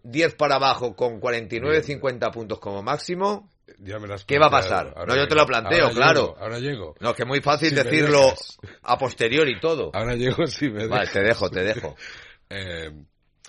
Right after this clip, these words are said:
Speaker 2: estamos hablando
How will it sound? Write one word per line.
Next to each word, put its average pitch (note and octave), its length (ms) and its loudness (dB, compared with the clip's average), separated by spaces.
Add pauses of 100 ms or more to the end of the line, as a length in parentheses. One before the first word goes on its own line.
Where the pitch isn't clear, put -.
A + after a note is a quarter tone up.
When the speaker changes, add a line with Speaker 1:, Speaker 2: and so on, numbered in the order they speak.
(1500)
Speaker 2:
estamos C3 340 -10
hablando C3 480 -8